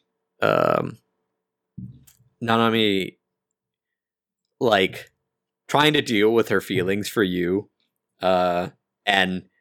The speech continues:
she, I mean, she actively pursues you, and then you trying to, like, <laughs> process this and be like, "I don't understand how she's feeling right now.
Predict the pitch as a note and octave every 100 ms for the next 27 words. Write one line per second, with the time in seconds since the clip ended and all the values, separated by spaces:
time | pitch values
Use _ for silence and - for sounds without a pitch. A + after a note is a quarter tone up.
0 | _ _ _ _ _ _ _ - D3 C#3
1 | - E2+ G2+ F2 - - _ _ - -
2 | B2+ C3 G#2+ A#2+ - C3+ A2 A2+ F#2+ F#2
3 | - _ _ _ _ _ _ _ _ _
4 | _ _ _ - C3+ - B2+ A2 F#2+ -
5 | G2 E2+ F2+ G#2 G2+ G2+ G#2+ A#2+ C#3 C3
6 | B2 - A2+ G#2+ G#2+ G2 G2 - - -
7 | - _ _ - C#3 B2+ - - - F3
8 | - D3+ B2 - A#2+ A2+ A2 A2 - -
9 | - - _ A2 B2 B2 C3 A#2 A2+ -
10 | A2 G#2+ F#2+ G2+ - G2+ - G#2+ G#2 F#2
11 | F2+ F2+ E2+ E2+ E2+ E2+